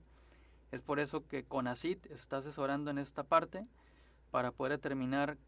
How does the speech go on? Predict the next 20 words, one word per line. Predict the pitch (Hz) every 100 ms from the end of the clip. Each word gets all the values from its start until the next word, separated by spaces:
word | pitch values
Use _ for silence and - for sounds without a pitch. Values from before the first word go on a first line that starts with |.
| -
la | 123 117
muestra | 120 135 143 - 156
precisa, | 147 127 160 180 175 185
las | 170 123 117 -
regiones | 127 107 143 143 156 156 143
que | 131
hay | 131
que, | 127 143 135 131 131
eh, | 135 123 120 120
encuestar, | 117 131 123 151 165 165
tanto | - 120 113
en | 117
la | 117
zona | 135 139
urbana | 131 131 139
como | 135 120
en | 117
la | 113
zona | 131 135
rural. | 127 151 185